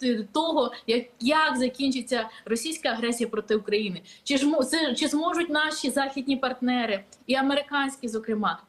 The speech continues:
бути настільки переконливими, щоб зупинити Путіна, і не тільки зупинити Путіна, але і не дати можливості йому в майбутньому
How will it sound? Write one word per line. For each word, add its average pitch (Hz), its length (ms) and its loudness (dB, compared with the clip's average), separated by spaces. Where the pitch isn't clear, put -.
бути 302 220 2
настільки 330 400 0
переконливими, 294 1000 2
щоб 240 320 2
зупинити 269 500 2
Путіна, 233 540 0
і 277 100 2
не 311 120 2
тільки 339 400 0
зупинити 262 600 4
Путіна, 285 640 2
але 285 560 2
і 233 80 -4
не 254 100 2
дати 285 260 0
можливості 277 720 -2
йому 254 300 6
в 226 60 4
майбутньому 233 800 2